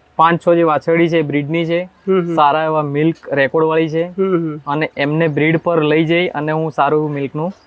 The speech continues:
Speaker 1: પ્રોડક્શન પણ એમની અંદરથી લઈ
Speaker 2: હમ, હમ.
Speaker 1: શકું.
Speaker 2: એસ એન એફ કેવો આવે છે? અને ફેટની અંદર લોકો ઘણી
Speaker 1: એસ એન એફ
Speaker 2: વખત કહેતા હોય કે એચએફમાં એટલો બધો ફેટ નથી હોતો.
Speaker 1: ચાર ફેટ એવરેજ રહે છે મારે,
Speaker 2: ચાર,
Speaker 1: અને
Speaker 2: સવા ચાર.
Speaker 1: એસ એન એફ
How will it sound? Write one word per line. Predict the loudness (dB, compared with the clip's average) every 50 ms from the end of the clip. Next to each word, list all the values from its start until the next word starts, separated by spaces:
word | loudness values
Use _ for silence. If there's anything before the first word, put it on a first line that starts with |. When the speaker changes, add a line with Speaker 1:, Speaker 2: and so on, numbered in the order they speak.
| _ _ -6 0
Speaker 1:
પ્રોડક્શન | 0 2 2 2 0 -2 -4 -4
પણ | -2 -4
એમની | -4 -4 -6 -6
અંદરથી | -6 -6 -6 -6 -6 -6 -4
લઈ | -2
Speaker 2:
હમ, | 0
હમ. | 0 0 0
Speaker 1:
શકું. | -2 -6 -8 -4 -2
Speaker 2:
એસ | -2 0 2 2
એન | 2
એફ | 2 2 0
કેવો | 0 2 2 4
આવે | 4 4 4 2
છે? | 2
અને | 2 0
ફેટની | -2 _ -6 -6 -6 -4 -2 -2 -2
અંદર | 0 0 0
લોકો | 2 2
ઘણી | 4 4
Speaker 1:
એસ | 2 4
એન | 2 2
એફ | 2 4 2 2
Speaker 2:
વખત | 0 0
કહેતા | -2 -4 -2 -2 -2
હોય | -2 -2
કે | -4
એચએફમાં | -6 -6 -6 -6 -6 -4 -6 -6
એટલો | -4 -6 -8
બધો | -8 -8 -10
ફેટ | -12 -8 _ -4 -4 -2
નથી | -4 -6 -6 -4 -4
હોતો. | -2 -2 0
Speaker 1:
ચાર | 0 2 2 2 2 2
ફેટ | 0 -2 -2 -2 -2
એવરેજ | -2 0 0 0 0 0 0 0 0
રહે | 2 0 0 0
છે | -2 -2
મારે, | -2 -2 -2 0 -2 -2 -2
Speaker 2:
ચાર, | -2 -2 0
Speaker 1:
અને | 0 0 2 2
Speaker 2:
સવા | 2 0
ચાર. | 0
Speaker 1:
એસ |
એન | 0 0 0
એફ | 2 0 -2 -2 -2